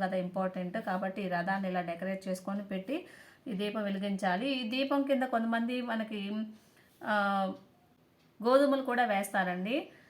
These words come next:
గోధుమల మీద మీరు కూడా దీపం పెడతారు. చేశానండి రథాన్ని నాకు తెలిసినంతలో, తోచినంతలో. మనము ఎంత అందంగా డెకరేట్ చేసాము, ఏంటి, ఏం ఉపయోగించా కాదండి, ఎంత శ్రద్ధతో దేవుడికి మనము పూజ చేసాము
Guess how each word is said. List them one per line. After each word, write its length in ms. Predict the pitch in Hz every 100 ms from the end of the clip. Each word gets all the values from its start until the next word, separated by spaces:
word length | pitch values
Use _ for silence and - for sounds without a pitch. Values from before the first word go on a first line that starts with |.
| - - - 208
గోధుమల 380 | 226 226 233 226
మీద 140 | 220 214
మీరు 120 | 208 208
కూడా 120 | 202 202
దీపం 200 | 202 208 196
పెడతారు. 320 | 185 190 180 -
చేశానండి 560 | 214 214 208 196 190 247 359 - - _ _ _ _ _ _ - - - 202 185
రథాన్ని 380 | 180 220 226 214 196
నాకు 220 | 202 214 208
తెలిసినంతలో, 760 | 202 196 208 208 202 196 208 233 226
తోచినంతలో. 680 | 208 202 202 190 185 185 254 311 - - - _ _ _ _ 226
మనము 220 | 233 254 254
ఎంత 280 | 220 240 254 247
అందంగా 420 | 226 226 247 240 240
డెకరేట్ 400 | 220 220 233 226 -
చేసాము, 520 | 214 208 220 208 214 226 226 208
ఏంటి, 360 | 208 214 208 214 214 202
ఏం 120 | 208 202
ఉపయోగించా 400 | 214 208 202 208 202
కాదండి, 360 | 196 196 214 233 208
ఎంత 280 | 214 214 226 208 185 - -
శ్రద్ధతో 500 | 208 202 196 226 233 233 214
దేవుడికి 340 | 214 214 214 208
మనము 300 | 196 196 196 240 247
పూజ 160 | 214 214 208
చేసాము 340 | 202 208